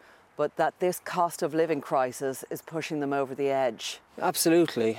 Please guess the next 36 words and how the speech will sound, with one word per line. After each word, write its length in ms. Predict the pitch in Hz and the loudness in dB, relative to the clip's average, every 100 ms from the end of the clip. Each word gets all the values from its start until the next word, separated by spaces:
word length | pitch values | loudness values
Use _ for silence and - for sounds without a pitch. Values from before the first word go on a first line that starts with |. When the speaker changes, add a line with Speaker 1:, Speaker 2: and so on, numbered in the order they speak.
| - | -2
Speaker 2:
I 80 | 127 | 0
mean, 260 | 135 135 | 2 4
we've, 280 | 139 139 131 | 4 2 0
you 140 | 143 | 0
know, 120 | 143 135 | 2 2
si-, 400 | - 151 123 117 | 2 2 0 -2
since 420 | - 165 147 - | 2 2 2 0
the 320 | - 139 131 | 0 2 2
talk 360 | - 175 156 156 | 2 2 2 2
about 200 | 131 123 | 0 2
the 120 | 127 | 2
energy 300 | 143 135 139 | 2 0 0
crisis 420 | - 143 135 131 | 2 2 0 0
has 140 | 135 | -2
kicked 320 | - 143 - 147 | -2 -2 0 2
in, 260 | 139 135 | 4 2
this 200 | 139 160 | 2 0
peop-, 340 | - 208 - - | 0 -4 -4 -2
you 100 | 156 | 0
know, 100 | 156 | 0
people 320 | - 180 160 | 0 0 2
are 80 | 147 | 0
very, 440 | 120 143 156 147 | 2 2 4 2
very 420 | 120 139 135 127 | 2 2 2 0
mindful 540 | 120 143 165 156 - 113 | 0 2 2 0 -2 -2
of 80 | |
this. 200 | 110 113 | -4 -8
People 380 | - 151 147 131 | -4 -4 0 -2
realise 640 | 113 127 147 143 120 120 | 0 2 2 4 2 0
that 220 | - 123 92 | 0 -2 2
we're 300 | 123 123 120 | 2 2 2
in 120 | 127 | 0
a 60 | 131 | 0
situation 640 | - - 127 120 113 117 | -2 -2 0 0 0 0
now 180 | 123 120 | 2 2
where 340 | 117 120 117 | 2 0 -2